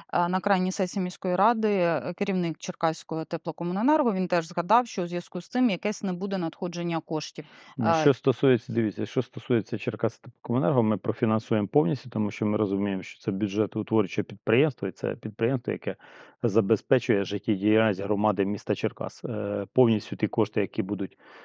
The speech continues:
Speaker 2: які потрібно буде профінансувати, ми їх профінансуємо. Е, я вам скажу так, е, навіть і якщо це буде потрібно, за рахунок програми Збройних сил України.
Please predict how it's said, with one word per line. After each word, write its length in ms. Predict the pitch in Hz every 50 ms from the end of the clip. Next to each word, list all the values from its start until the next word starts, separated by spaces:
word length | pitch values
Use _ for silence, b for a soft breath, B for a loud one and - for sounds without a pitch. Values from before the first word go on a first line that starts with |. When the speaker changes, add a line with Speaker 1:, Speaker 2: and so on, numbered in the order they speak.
| B B
Speaker 2:
які 200 | - 117 104 -
потрібно 440 | 110 - 120 101 117 110 101 107 104
буде 180 | 95 101 101 101
профінансувати, 840 | - 110 107 - - 113 104 104 - - 113 104 104 101 - -
ми 200 | 107 104 113 113
їх 180 | 110 107 101 -
профінансуємо. 1000 | - - 139 123 - - 127 117 117 113 107 - - 120 113 117 123 135 156 - _ _ _ _ _ _ _ _ _ _ _ _ _ - -
Е, 40 | 117 110 107 107 104 107 107 104 107
я 140 | 110 113 110
вам 120 | 110 107
скажу 300 | - - - 98 101 107
так, 400 | - - 113 104 101 - - - - -
е, 40 | - 107 104 101 101 98 101 101 101 104
навіть 500 | 110 123 127 127 127 120 110 - _ - - _ _ _ -
і 80 | 113
якщо 440 | 110 107 107 107 110 107 - - 113
це 100 | - 113
буде 180 | 101 101 98 107
потрібно, 520 | - - 110 - 123 139 131 123 117 104
за 120 | 90 98 101
рахунок 360 | 101 - - 113 104 - -
програми 400 | - 98 98 101 107 104 98 95
Збройних 360 | 90 92 95 95 90 92 92
сил 160 | - - 95
України. 440 | 87 - - 90 92 90 - 110 -